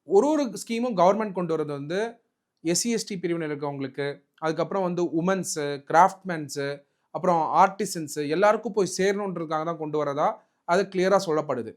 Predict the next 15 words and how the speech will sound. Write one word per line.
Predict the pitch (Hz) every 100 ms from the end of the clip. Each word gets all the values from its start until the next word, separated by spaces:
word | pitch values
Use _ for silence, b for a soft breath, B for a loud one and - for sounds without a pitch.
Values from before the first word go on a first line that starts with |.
| _
அதுல | 156 202 226
முக்கியமா | 185 180 254 240 185
ஸ்டாண்ட் | 202 - 175 220
அப் | 240
இந்தியா | 220 185 175
ஸ்கீம் | 175 170
ஆகப்பட்டது | 160 143 135 123 123 180 262 - _ -
எஸ் | 170 180
சி | 247
எஸ் | 226 -
டி | 208 170 139 - _
சகோதர | - 170 208 202
சகோதரிகளுக்கு | 180 156 147 139 135 131 202 233
இது | 165
பயன்படணும் | 151 170 202 175 151 151 165